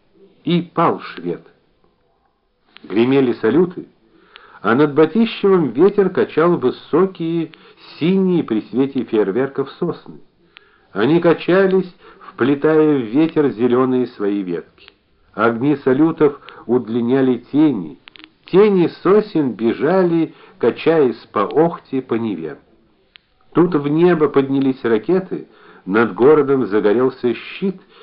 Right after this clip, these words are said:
и на щите был виден русский воин, топчущий конём змею. То была любимая потеха Петра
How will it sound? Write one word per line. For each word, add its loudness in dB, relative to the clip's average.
и 0
на 0
щите 0
был 2
виден -2
русский -2
воин, 0
топчущий -2
конём -2
змею. -10
То 4
была 4
любимая 0
потеха -2
Петра -4